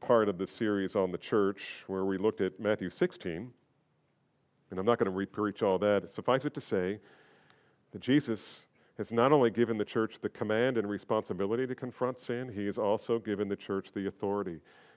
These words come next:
to confront sin in the way that he prescribes and in only the way that he prescribes, with all of the limits. Contrary to popular opinion, verses nineteen and twenty have nothing to do with prayer meeting,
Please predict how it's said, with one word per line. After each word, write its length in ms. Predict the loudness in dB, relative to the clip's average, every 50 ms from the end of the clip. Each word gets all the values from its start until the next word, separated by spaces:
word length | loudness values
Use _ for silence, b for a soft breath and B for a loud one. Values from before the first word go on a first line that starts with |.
| b b
to 80 | -8 -8
confront 480 | -6 -6 -8 -6 -4 -4 -4 -4 -4
sin 460 | -8 -10 -8 -6 -6 -6 -6 -8 -12 -16 _ _ _ _ _ _ _ _ _ _ _ _ -10
in 120 | -8 -4 -2
the 80 | 0
way 220 | 0 2 4 4 4
that 120 | 2 2
he 120 | 0 -2 -4
prescribes 640 | -4 -6 -6 -6 -4 -4 -4 -2 -2 -4 -4 -4
and 180 | -4 -4 -4 -6 -6
in 160 | -6 -6 -6 -2 2
only 420 | 4 4 4 4 2 -2 -4 -4 -6 _ _ _ _ _ _ -6
the 100 | -4 -4
way 240 | -2 0 -2 -2 -2
that 160 | -4 -6 -6
he 100 | -8 -12
prescribes, 720 | -12 -10 -10 -12 -12 -10 -12 -10 -10 -10 -10 -12 -14 -12
with 200 | -6 -2 -2 -2
all 280 | 0 4 4 6 6 6
of 100 | 4 2
the 100 | 2 0
limits. 580 | 2 2 0 0 -2 -6 -8 -12 -14 -14 -16 -18 _ _ _ _ _ _ _ _ _ _ _ _ _ _ _ _ _ _ _ _ _ _ _ _ _ _ _ _ _ _ _ _ _ _ _ _ _ _ _ _ _ _ _ _ _ _ _ _
Contrary 420 | 2 2 2 4 4 4 2 4
to 60 | 2 2
popular 460 | 4 2 2 2 2 0 2 2 0
opinion, 480 | 0 -2 -2 -4 -2 -2 -2 -4 -4
verses 380 | -2 -2 -2 -2 -2 -6 -6 -2
nineteen 340 | 0 0 0 0 -2 -4 -6
and 140 | -6 -6 -6
twenty 400 | -2 -2 -2 0 0 -2 -4 -6 b b b
have 180 | b -6 -6 -4
nothing 320 | 0 -2 0 0 0 -2
to 60 | -2
do 180 | -2 -2 -2 -2
with 160 | -2 -4 -6 -4
prayer 260 | 0 2 2 2 2
meeting, 240 | -2 -6 -12 -12